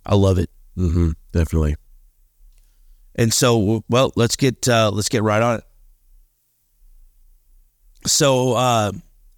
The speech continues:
Speaker 1: Matthew chapter six, verses one through four, and I'm not gonna read everything of it. We're going to, uh, we'll read some verses or whatnot, but, um,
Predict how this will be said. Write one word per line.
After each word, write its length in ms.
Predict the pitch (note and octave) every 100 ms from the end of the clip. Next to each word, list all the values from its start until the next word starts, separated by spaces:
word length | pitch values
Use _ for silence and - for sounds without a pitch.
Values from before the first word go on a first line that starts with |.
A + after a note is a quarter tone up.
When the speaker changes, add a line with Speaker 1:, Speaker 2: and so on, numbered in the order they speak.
| -
Speaker 1:
Matthew 360 | C#3 D#3+ D3+
chapter 320 | C3+ D#3 - B2+
six, 560 | - D#3+ B2+ A#2+ -
verses 400 | A#2 C#3 B2+ A#2+
one 180 | B2+ B2+
through 180 | B2 A2+
four, 320 | - C3+ A#2
and 100 | A2
I'm 60 | C3+
not 120 | C#3+
gonna 180 | C3 B2+
read 220 | C3+ B2+
everything 480 | B2+ C3 A2+ C3 B2+
of 140 | B2
it. 120 | B2
We're 180 | G#2+ B2
going 260 | A#2+ A#2+ G#2
to, 340 | - A2 G#2 - _ _ _ -
uh, 300 | G#2 G2+ G2+
we'll 280 | - B2 B2+
read 200 | B2 A#2
some 280 | - C3 A#2
verses 440 | C3 B2 B2 G#2+
or 60 | A2+
whatnot, 520 | A#2+ G#2+ A#2+ A#2 F2+
but, 240 | A2 F#2+ - _ _ - -
um, 480 | A2+ A2 G#2 -